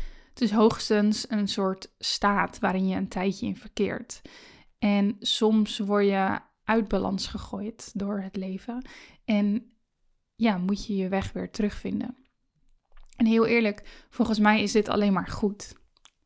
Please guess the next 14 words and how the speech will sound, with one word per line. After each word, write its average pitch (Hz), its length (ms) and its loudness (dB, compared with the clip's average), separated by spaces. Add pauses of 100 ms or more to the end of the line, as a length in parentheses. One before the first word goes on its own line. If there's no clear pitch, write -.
(160)
en 202 200 2
mooi. 196 420 0 (280)
En 202 440 -6 (300)
gewoon 208 400 -2
een 214 120 4
ontzettend 214 380 0
groot 202 220 0
onderdeel 196 380 0
van, 196 440 -4 (720)
ja, 196 300 -2
de 190 80 -6
menselijke 190 540 -2
ervaring 202 600 -2
eigenlijk. 233 480 -10